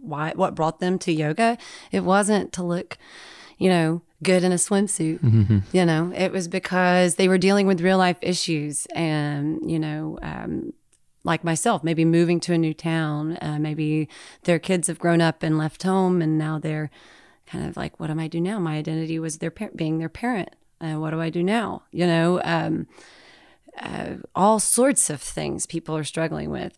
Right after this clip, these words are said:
Speaker 1: And that was really what was bringing them through the doors. They're like, "I
Speaker 2: Mm-hmm.
Speaker 1: need to find something to help, uh, find peace in this." And, uh, so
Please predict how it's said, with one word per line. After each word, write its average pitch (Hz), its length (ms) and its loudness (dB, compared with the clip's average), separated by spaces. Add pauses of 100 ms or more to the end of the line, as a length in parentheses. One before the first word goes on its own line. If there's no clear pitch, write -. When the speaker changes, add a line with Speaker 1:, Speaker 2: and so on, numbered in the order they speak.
Speaker 1:
And 240 180 6
that 240 200 2
was 294 120 0
really 247 220 4
what 220 160 0
was 202 140 0
bringing 202 340 4
them 214 160 2
through 190 220 2
the 202 80 2
doors. 220 400 2
They're 107 160 6
like, 107 140 6
"I 101 80 6
Speaker 2:
Mm-hmm. 202 100 6
Speaker 1:
need 180 360 4
to 190 280 -8
find 160 340 -4
something 156 640 -6 (800)
to 175 100 -6
help, 170 580 -4 (880)
uh, - 420 -10 (220)
find 160 360 -6
peace - 500 -6 (500)
in 160 280 -2
this." - 480 -8 (120)
And, 160 460 -2
uh, - 220 -8 (800)
so 214 480 0